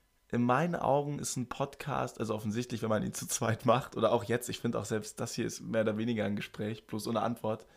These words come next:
sind tatsächlich meine Lieblingsgespräche, weil ich rede gern, wie ihr <laughs> euch vielleicht jetzt schon, wie ihr vielleicht schon mitbekommen habt. Ähm,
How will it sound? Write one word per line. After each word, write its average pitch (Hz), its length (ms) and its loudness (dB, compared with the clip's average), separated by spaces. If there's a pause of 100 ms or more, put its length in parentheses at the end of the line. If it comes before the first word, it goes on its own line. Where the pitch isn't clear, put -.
(140)
sind 117 220 0
tatsächlich 107 320 0
meine 104 160 4
Lieblingsgespräche, 107 720 -2
weil 101 80 0
ich 98 140 -6
rede 110 180 0
gern, 104 380 -2
wie - 140 -2
ihr - 180 0 (160)
<laughs> - 160 -14
euch - 180 4
vielleicht 107 400 2
jetzt 123 220 -2
schon, 117 240 -2 (500)
wie 117 100 0
ihr 113 60 2
vielleicht 110 300 -4
schon 113 140 -4
mitbekommen 101 420 -4
habt. 107 200 -4 (400)
Ähm, 113 500 4